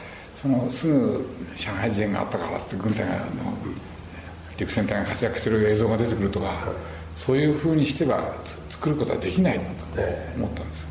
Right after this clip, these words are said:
Speaker 2: ええ。
Speaker 1: つまり、上海事変に行った飛行機は出したくなかったんですよね、
Speaker 2: ええ。
Speaker 1: それは。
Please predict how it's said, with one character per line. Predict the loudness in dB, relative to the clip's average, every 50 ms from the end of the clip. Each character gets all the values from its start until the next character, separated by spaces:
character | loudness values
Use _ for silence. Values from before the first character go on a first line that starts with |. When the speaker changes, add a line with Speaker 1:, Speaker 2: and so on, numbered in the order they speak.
| -6
Speaker 2:
え | -6 -6
え。 | -6 -6 -8 -8 -10 -10 -8 -2
Speaker 1:
つ | 0
ま | 0 0
り、 | 2 0 -2 -2 -4 -4 -6 -6 -6 -8 -8 -12 -16 -18 -20 -20 -16 -12
上 | -8 -4 -2
海 | -2 0 0 2 2 2 2
事 | 2 2
変 | 2 2 4 4 4
に | 2 2 0
行 | -2
っ | -2
た | -4 -4
飛 | -2 2
行 | 2 2 2
機 | 2 0 -2
は | -4 -4 -4 -4 -4 -4 -6 -6 -8 -8 -10
出 | -8 -8 -6
し | -4
た | -4 -4 -2
く | 0 0
な | 0 0
か | 0 -2
っ | -2
た | 0 0 0 0
ん |
で | -2
す | -4
よ | -6 -4
ね、 | -2 0 0 2 4
Speaker 2:
え | 4 4 4 4 4 4 4
え。 |
Speaker 1:
そ | 2
れ | 2
は。 | 0 0 -2 -6 -8